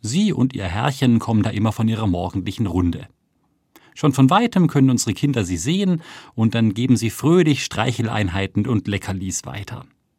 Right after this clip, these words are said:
Für unseren Sohn ist dieses kleine Ritual besonders wichtig.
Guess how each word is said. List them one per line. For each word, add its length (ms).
Für 140
unseren 380
Sohn 460
ist 220
dieses 240
kleine 360
Ritual 540
besonders 640
wichtig. 480